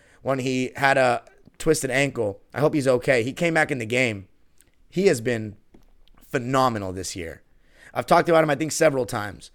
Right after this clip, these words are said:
but he's been so good. He's got a mid-range. He's got a three. He can get downhill. He plays defense. He's athletic. I mean, he is just awesome. And then speaking of awesome, I knew this guy was gonna be good, but I didn't envision him to be this good.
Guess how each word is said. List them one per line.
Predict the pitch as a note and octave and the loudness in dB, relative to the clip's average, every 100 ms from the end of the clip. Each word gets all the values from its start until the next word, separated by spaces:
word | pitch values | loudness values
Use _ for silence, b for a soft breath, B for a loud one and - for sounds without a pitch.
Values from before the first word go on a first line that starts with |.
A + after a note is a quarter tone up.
| b b - | b b -10
but | A#2+ | -6
he's | D#3+ D3 | -4 -4
been | A#2+ G#2 | -4 -8
so | - - E3 C#3+ | -10 -2 2 2
good. | A#2+ A2 | 0 -4
He's | A2 C#3 | -4 -2
got | C#3 A2+ | -2 -2
a | |
mid-range. | G#2+ D3+ F#3 F3+ F3 F3+ D#3+ b b | -2 -2 0 2 0 -2 -4 b b
He's | C#3+ | -4
got | C3+ A#2 | -2 -2
a | |
three. | G#2 C3+ D3+ F3+ F#3 F3+ - | -4 -4 2 2 2 -2 -6
He | - | -16
can | C#3+ C#3+ | -10 -4
get | C3+ | -4
downhill. | C3 A2+ G#2 - F3+ F#3+ F#3+ - b | -2 -4 -6 -2 2 2 2 -2 b
He | D3 | -8
plays | - C#3+ A#2+ | -2 0 0
defense. | G#2 C#3+ F#3+ F#3+ F#3 F#3 F#3 - b | -4 -4 -2 0 0 2 -2 -10 b
He's | - C#3 | -4 -2
athletic. | A2+ G#2 A2+ E3+ G#3 G#3 - - _ _ _ _ - - - - - - - - | -2 -4 2 6 8 6 2 -12 _ _ _ _ -20 -20 -20 -20 -20 -20 -20 -10
I | C3+ | -6
mean, | C#3 A#2+ - | -4 -6 -8
he | - F3+ | -2 0
is | C#3 | 0
just | G2+ - | -4 -6
awesome. | B2+ C3+ A#2 G2+ F#2+ | -2 0 -2 -8 -8
And | C#3 | -8
then | |
speaking | C#3 A3 G3+ | -4 -4 -2
of | D3 | -2
awesome, | A#2+ C3 - E3 E3 - _ _ _ _ _ _ - | 0 -2 -2 -4 -4 -12 _ _ _ _ _ _ 2
I | A3+ | 4
knew | B3 B3+ | 6 4
this | A#3 | 6
guy | A#3 G#3+ | 8 8
was | F#3+ | 6
gonna | G3+ | 0
be | F#3+ | -2
good, | D3+ F#3+ G#3 G3+ _ _ _ - | 2 2 2 -2 _ _ _ -2
but | C#3 | 0
I | |
didn't | D#3 F3+ | 2 0
envision | D3+ E3+ D#3 | 2 0 2
him | D#3+ | -2
to | C3+ | 0
be | C#3+ | 2
this | D3 D3 | 2 0
good. | A2+ G2 | -4 -6